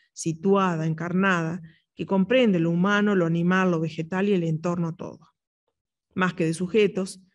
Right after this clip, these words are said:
importa hablar de formaciones subjetivas o de relaciones de subjetivación, procesos que se producen todo el tiempo, que no se caracterizan por quedarse así de una vez y para siempre, sino que funcionan y se modulan con el mundo.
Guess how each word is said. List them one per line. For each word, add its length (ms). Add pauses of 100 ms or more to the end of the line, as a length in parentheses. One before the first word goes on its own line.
(440)
importa 440
hablar 240
de 100
formaciones 500
subjetivas 580
o 80
de 80
relaciones 460
de 60
subjetivación, 1040
procesos 520
que 80
se 160
producen 480
todo 380
el 120
tiempo, 480 (600)
que 120
no 160
se 120
caracterizan 640
por 140
quedarse 420
así 220
de 80
una 120
vez 220
y 20
para 200
siempre, 500 (420)
sino 280
que 100
funcionan 580
y 60
se 160
modulan 460
con 180
el 140
mundo. 400